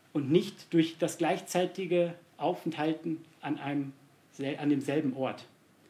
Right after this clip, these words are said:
Wir sind Teil einer großen Gemeinschaft geworden und dürfen das im Abendmahl ausdrücken. Ein neuer Bund, den Gott geschlossen hat mit uns. Und der dritte Aspekt, das dritte Wort, Verkündigung.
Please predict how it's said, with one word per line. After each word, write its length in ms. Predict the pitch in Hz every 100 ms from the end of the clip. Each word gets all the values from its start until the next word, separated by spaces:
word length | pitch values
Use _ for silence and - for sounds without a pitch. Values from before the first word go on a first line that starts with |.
| - _ _ -
Wir 260 | 147 190 185
sind 260 | 151 147
Teil 340 | - 147 180 190
einer 260 | 160 156 143
großen 480 | 120 139 165 165 143
Gemeinschaft 560 | 131 135 151 143 -
geworden 480 | 127 143 143 143 135 - - -
und 160 | 127 139
dürfen 260 | 156 135
das 380 | 147 165 - - - -
im 180 | 123 135
Abendmahl 380 | 147 151 135 135
ausdrücken. 580 | 135 135 - 113 - 92 - _ - _ _ -
Ein 140 | 123 127
neuer 300 | 147 190 -
Bund, 360 | 151 147 151 - _ _ _ _
den 120 | 120 113
Gott 240 | 131 -
geschlossen 480 | 139 - 120 - 101
hat 140 | 95
mit 160 | 113 -
uns. 320 | 101 98 - _ _ _ _ _ _ _ _ _ _ _ _ _ - _ _ _ _ _ _ -
Und 100 | 147
der 80 | 147
dritte 300 | 180 240 247
Aspekt, 520 | 185 - 190 - - - -
das 160 | 139 -
dritte 320 | 135 180 156
Wort, 280 | 151 156 - - -
Verkündigung. 800 | - - - 202 165 123 104